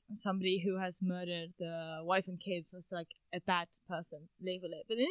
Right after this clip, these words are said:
if you actually look into the history and, like, they've been abused by their parents and then their partner sort of thing, and then, like, by society and all the time, and you have, like, a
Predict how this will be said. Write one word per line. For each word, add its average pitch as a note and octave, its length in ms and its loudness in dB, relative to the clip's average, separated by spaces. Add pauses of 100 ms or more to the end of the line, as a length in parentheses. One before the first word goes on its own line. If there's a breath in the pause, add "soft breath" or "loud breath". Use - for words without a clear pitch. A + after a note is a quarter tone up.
if - 80 -8
you D4+ 80 2
actually B3+ 180 -2
look G3+ 160 -4
into F#3+ 220 0
the F3 100 -2
history F#3 480 0
and, F3 120 -14
like, F3+ 240 -6
they've C4 160 4
been D4+ 140 6
abused G3+ 560 -4
by F#3 440 0 (400)
their F#3+ 80 6
parents F#3+ 500 8
and G3 100 0
then F#3+ 140 -4
their F3+ 200 -2
partner G3 420 2
sort F#3 200 -8
of F3+ 60 -12
thing, E3+ 280 -4
and F3 120 -8
then, E3+ 260 -8
like, E3+ 240 -6
by E3+ 160 -4
society F#3 760 -4 (300)
and F3+ 100 -6
all F3+ 100 -6
the E3+ 80 -6
time, F#3 300 0
and E3+ 120 -10
you F3 100 -10 (100)
have, F3+ 160 -2
like, F3+ 220 -6
a D#3+ 300 -4